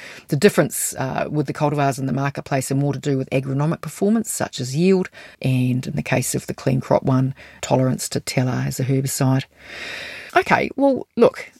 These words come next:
let's run through, for those of you that aren't that much into numbers, just at a, at a higher level, I suppose, some of the take-homes from the summer bulb feed quality information that's shared both in the twenty twelve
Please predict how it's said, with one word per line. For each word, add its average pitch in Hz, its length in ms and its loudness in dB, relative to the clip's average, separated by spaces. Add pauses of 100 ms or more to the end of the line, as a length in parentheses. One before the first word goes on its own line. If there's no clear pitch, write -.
(200)
let's - 580 0
run 240 460 2
through, 175 840 0
for - 180 -4
those 165 280 2
of 151 80 -2
you 156 120 2
that 143 200 0
aren't 139 220 -2
that 143 140 0
much - 240 -4
into 147 160 -2
numbers, 143 560 0
just - 280 -4
at 392 80 2
a, 339 120 0 (100)
at 170 140 4
a 147 60 2
higher 170 600 -2
level, 147 400 0
I 139 120 0
suppose, 139 500 -2
some 220 160 2
of 262 80 0
the 277 80 -2
take-homes 151 840 0 (440)
from 185 580 4 (240)
the 151 80 -4
summer 156 320 0
bulb 139 560 2
feed - 540 0
quality 139 480 0
information 135 880 -2
that's - 160 -6
shared 147 340 0
both 131 280 0
in - 100 -2
the - 80 -4
twenty 131 360 0
twelve 131 500 2